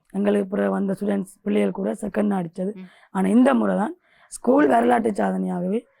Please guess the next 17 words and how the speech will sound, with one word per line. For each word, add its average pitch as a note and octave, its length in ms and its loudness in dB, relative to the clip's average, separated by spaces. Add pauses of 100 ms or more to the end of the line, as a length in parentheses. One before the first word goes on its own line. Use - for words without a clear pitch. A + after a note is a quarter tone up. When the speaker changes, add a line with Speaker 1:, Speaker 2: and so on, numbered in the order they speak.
(260)
Speaker 1:
எங்களோட G3 200 0
ஸ்கூல் G#3 300 0
பிள்ளைய F#3 220 -2
வந்து E3+ 380 -6 (580)
கபடியில G3 500 0 (300)
சாம்பியன் F#3+ 320 0
அடிச்சிருக்கணும். E3 340 -8
அது F3+ 80 -10
Speaker 2:
அடிச்சிருக்கணும். G3+ 220 2
Speaker 1:
எங்களோட G#3 180 -2
ஸ்கூலுக்கு F#3 380 -4
ஒரு F#3 140 0 (560)
பெரிய G3+ 220 2
ஒரு F3+ 180 0
பெருமை. E3 360 -6
Speaker 2:
ம், F3+ 220 -16
பெருமை. E3+ 280 -12